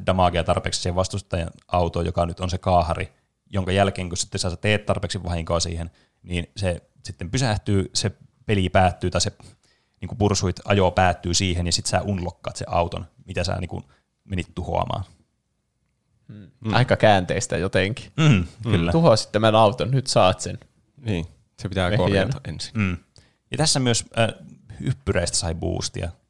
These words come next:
Speaker 1: Että missä aikaisemmin ei ollut ihan hirveästi hyppyreitä tai mitään muuta, niin tässä kuitenkin on niitä enemmän, ja sitten niistäkin isoista ilmalennoista saa kerrytettyä tätä boostipaaria. Mutta muuten tää peli mekaanisesti on aika samalla niinku tää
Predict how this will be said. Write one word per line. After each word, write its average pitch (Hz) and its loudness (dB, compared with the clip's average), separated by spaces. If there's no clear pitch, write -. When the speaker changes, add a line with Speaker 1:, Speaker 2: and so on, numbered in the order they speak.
Speaker 1:
Että 92 -4
missä 98 -2
aikaisemmin 98 0
ei 90 -2
ollut 92 -4
ihan 95 -2
hirveästi 98 -8
hyppyreitä 87 -4
tai 87 -6
mitään 87 -6
muuta, 85 -6
niin 90 -8
tässä 101 -2
kuitenkin 90 -6
on 95 -2
niitä 95 0
enemmän, 87 -4
ja 87 -6
sitten 87 -10
niistäkin 90 -8
isoista 98 2
ilmalennoista 87 -2
saa 85 -4
kerrytettyä 92 -6
tätä 90 -2
boostipaaria. - -4
Mutta 104 2
muuten 123 2
tää 107 4
peli 123 2
mekaanisesti 101 0
on 82 -4
aika 95 0
samalla 90 2
niinku 85 -6
tää 87 -4